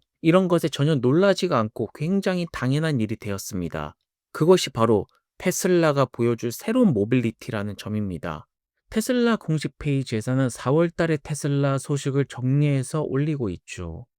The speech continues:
커서를 내리면 그동안 테슬라가 사월 달에 한 일들이 쭉 나옵니다. 그리고 마지막에 굉장히 의미 있는 글을 남겨놓고 있습니다. 유월이 한 달밖에 남지 않았습니다. 미래에 만납시다.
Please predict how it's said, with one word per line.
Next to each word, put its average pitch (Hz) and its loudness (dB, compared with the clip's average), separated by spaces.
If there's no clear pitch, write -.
커서를 180 2
내리면 127 4
그동안 139 2
테슬라가 143 0
사월 123 2
달에 135 2
한 147 0
일들이 120 0
쭉 143 0
나옵니다. 104 0
그리고 165 2
마지막에 123 -2
굉장히 151 -4
의미 143 0
있는 131 0
글을 120 0
남겨놓고 110 -2
있습니다. 90 -4
유월이 185 6
한 226 2
달밖에 202 0
남지 110 -2
않았습니다. 117 -2
미래에 131 2
만납시다. 104 -4